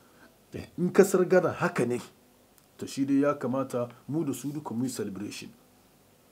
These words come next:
Ina son jama'a su an ji da ni nan, nan conclusion ta zo. Maganganun Ghana ne,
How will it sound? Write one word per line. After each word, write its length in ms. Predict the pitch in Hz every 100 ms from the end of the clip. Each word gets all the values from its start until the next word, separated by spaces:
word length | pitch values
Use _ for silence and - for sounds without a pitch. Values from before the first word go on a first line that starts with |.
| _ _ - -
Ina 140 | 117
son 160 | 113 117
jama'a 200 | 110 120
su 140 | 113 101
an 280 | 127 131 131 - - - - 101
ji 140 | 135
da 100 | 123
ni 140 | 131
nan, 240 | 156 127 123
nan 180 | 165 139
conclusion 640 | - 135 - 156 196 131 110
ta 120 | 104
zo. 160 | 98 - - - - -
Maganganun 520 | 156 180 175 208 226
Ghana 200 | 202 175
ne, 160 | 165